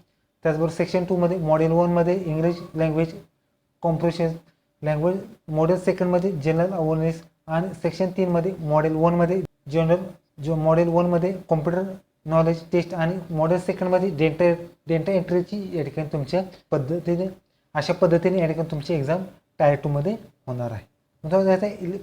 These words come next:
पासिंगचा क्रायटेरिया बघूया. मित्रांनो, टायर वनमध्ये या ठिकाणी पासिंगचा क्रायटेरिया असणार, ओपनसाठी तीस,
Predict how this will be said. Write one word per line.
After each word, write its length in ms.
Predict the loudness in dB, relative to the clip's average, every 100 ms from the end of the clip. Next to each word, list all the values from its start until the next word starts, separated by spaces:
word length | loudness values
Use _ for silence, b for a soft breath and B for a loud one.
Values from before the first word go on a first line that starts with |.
| -2
पासिंगचा 340 | 0 2 0
क्रायटेरिया 380 | 2 2 4 2
बघूया. 280 | 2 2 0
मित्रांनो, 300 | 0 -2 0
टायर 180 | 2 2
वनमध्ये 440 | 2 0 0 2
या 60 | 0
ठिकाणी 220 | 0 -4
पासिंगचा 460 | -4 -2 0 -2 -4
क्रायटेरिया 360 | 0 0 2
असणार, 180 | 0 -2 -4
ओपनसाठी 440 | -6 -4 -2 -2 -4
तीस, 300 | -2 -4